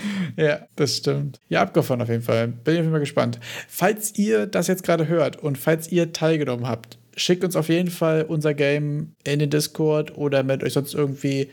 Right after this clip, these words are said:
Dann würde ich das auf jeden Fall gerne mitgamen, weil ich jetzt gerade sechsundsechzig sehe und mir nicht sicher bin, ob ich alles schaffe. Könnt ihr sonst aber auf jeden Fall gerne Bescheid geben, sonst werden wir unsere Games auch verlinken, äh, unser Game. Äh, kommentiert gerne rein, sagt uns, wie ihr es findet.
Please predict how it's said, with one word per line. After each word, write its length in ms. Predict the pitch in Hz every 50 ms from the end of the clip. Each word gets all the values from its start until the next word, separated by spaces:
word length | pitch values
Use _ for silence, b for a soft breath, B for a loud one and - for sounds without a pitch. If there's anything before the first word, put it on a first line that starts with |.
| B B
Dann 200 | - 135 139 131
würde 80 | 143 143
ich 60 | -
das 100 | 147 147
auf 200 | - 135 117 -
jeden 300 | 117 117 123 156 202 202
Fall 200 | 202 - 196 185
gerne 240 | 180 170 170 170 170
mitgamen, 560 | 165 170 170 - - 165 160 165 160 156 143
weil 240 | 139 135 131 131 -
ich 120 | - - -
jetzt 160 | 143 151 -
gerade 280 | - 139 135 135 - -
sechsundsechzig 640 | - 139 135 - - 147 135 139 131 - - 139 -
sehe 220 | - 139 135 123
und 180 | 120 123 - -
mir 120 | 131 127
nicht 200 | 127 147 156 156
sicher 160 | - - 151
bin, 160 | 147 156 143
ob 120 | 143 135 143
ich 120 | 143 -
alles 180 | - 151 160 156
schaffe. 440 | - 156 151 - 160 156 156 156 B B B
Könnt 180 | - 147 147 147
ihr 40 | 143
sonst 140 | 143 143 139
aber 100 | 135 135
auf 60 | 131
jeden 100 | 131 131
Fall 120 | 139 131
gerne 520 | 127 123 117 120 123 120 120 120 123 120 120 B B B B _
Bescheid 320 | - 135 147 151 151 156 156
geben, 280 | 156 151 151 147 147
sonst 500 | 139 143 135 131 131 - - - - - _
werden 180 | - 143 131 127
wir 80 | 139 147
unsere 180 | 160 156 160
Games 300 | 151 156 151 156 156 -
auch 100 | 196 175
verlinken, 640 | - - 165 165 165 160 160 170 165 160 156 156 160
äh, 180 | - 151 143 -
unser 240 | - 160 151 151 147
Game. 380 | 147 147 143 147 147 147 147 143 - - -
Äh, 340 | 143 131 127 123 120 123 127
kommentiert 480 | 123 - 147 143 143 143 - 160 160
gerne 260 | - 147 139 139 135 127
rein, 320 | 131 131 131 131 131 131
sagt 240 | 127 - 123 120 139
uns, 160 | 135 123 -
wie 100 | 127 123
ihr 40 | 120
es 140 | 117 117 -
findet. 500 | - 180 190 196 196 214 202 - -